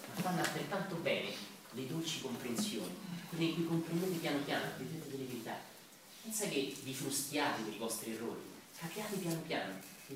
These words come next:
vediate, si dice vediate, e vediate che nella vostra vita c'è anche la possibilità di vivere parallelamente un piano più alto.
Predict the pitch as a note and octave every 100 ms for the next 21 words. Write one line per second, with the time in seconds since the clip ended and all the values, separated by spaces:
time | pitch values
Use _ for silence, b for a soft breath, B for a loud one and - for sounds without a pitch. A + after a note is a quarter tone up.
0 | B2+ E3 F3 D#3+ F#3 G3 - - - D3+
1 | - G2+ - - - - - - - F3
2 | G3 - - - - - - - D#3+ G3+
3 | - F3+ E3+ D#3+ - F#3 - F3 F3+ F3+
4 | F3+ - - C#3+ E3 D#3 - C3 C3+ C#3
5 | C3+ C3 - - - G3 G3 F#3 F3 E3+
6 | F3+ F3+ - C3 - C3+ B2 A#2+ - -